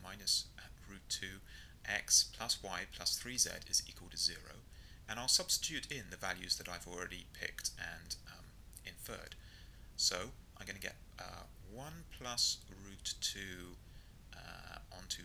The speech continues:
minus two minus root two, that's the x term, plus the y is one plus three z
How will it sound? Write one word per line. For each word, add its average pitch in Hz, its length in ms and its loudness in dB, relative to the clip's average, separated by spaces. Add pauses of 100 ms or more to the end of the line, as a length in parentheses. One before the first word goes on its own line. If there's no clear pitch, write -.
(140)
minus 92 600 6
two 85 480 2 (320)
minus 92 320 -2
root - 160 -10
two, 131 140 -6
that's - 200 -4
the - 160 -2
x - 220 4
term, 147 400 -4
plus - 180 4
the - 220 -6
y 120 200 -2
is 107 140 4
one 113 400 -4 (460)
plus - 240 0
three 147 320 -4
z 98 140 4